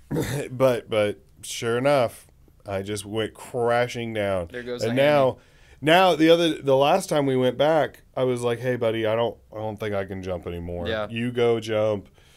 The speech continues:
Speaker 1: you know, have fun,
Speaker 2: Yeah.
Speaker 1: whatever. I'll just be over here." And I saw one of those massage chairs.
Speaker 2: Yeah.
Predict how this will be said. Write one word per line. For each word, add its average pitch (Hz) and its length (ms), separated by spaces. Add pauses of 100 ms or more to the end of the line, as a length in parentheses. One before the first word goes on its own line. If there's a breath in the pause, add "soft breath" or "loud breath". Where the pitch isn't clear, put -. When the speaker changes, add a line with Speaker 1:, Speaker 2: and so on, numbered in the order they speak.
(340 soft breath)
Speaker 1:
you 110 120
know, 101 280
have 110 260
fun, 101 480
Speaker 2:
Yeah. 117 120
Speaker 1:
whatever. 98 460
I'll 101 140
just 95 200
be 104 120
over 98 200
here." 95 420 (480 soft breath)
And 104 100
I 110 60
saw 120 260
one 117 160
of 113 60
those 110 180
massage 104 600
chairs. 147 540
Speaker 2:
Yeah. 110 260